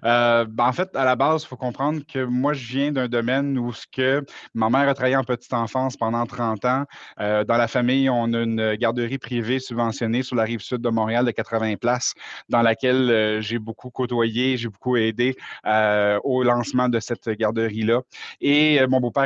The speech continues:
est enseignant, donc, euh, tu sais, j'étais habitué dans les discussions, euh, zéro, douze ans, euh,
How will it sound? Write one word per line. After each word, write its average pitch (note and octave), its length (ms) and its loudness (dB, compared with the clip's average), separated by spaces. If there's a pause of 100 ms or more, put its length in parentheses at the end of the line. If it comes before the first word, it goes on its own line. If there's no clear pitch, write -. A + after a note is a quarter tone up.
est B2 120 -6
enseignant, A#2+ 760 0
donc, A#2 380 -2
euh, A2+ 160 2
tu - 80 -10
sais, C#3 80 -6
j'étais - 180 -2
habitué B2+ 340 -2
dans C#3 140 0
les B2 160 0
discussions, C3 920 0
euh, A2+ 240 2 (240)
zéro, C3 500 -2
douze B2 440 -2
ans, C3 260 2
euh, A2+ 240 2